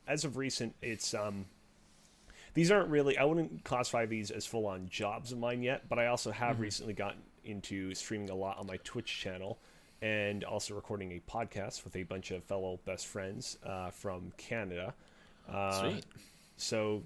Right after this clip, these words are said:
Speaker 1: yeah, I, a lot of, um, fun work from home involving webcams and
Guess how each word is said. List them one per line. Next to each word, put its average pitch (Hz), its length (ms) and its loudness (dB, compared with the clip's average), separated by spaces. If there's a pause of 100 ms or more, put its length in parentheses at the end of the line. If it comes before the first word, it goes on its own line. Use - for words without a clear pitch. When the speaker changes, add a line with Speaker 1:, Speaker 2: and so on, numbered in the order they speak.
Speaker 1:
yeah, 120 220 4 (120)
I, 117 260 6 (100)
a 117 80 4
lot 131 260 8
of, 127 200 4
um, 107 340 2 (840)
fun 127 300 2
work 120 180 2
from 107 180 -2
home 107 480 2
involving 101 600 2
webcams 101 840 0
and 95 400 -4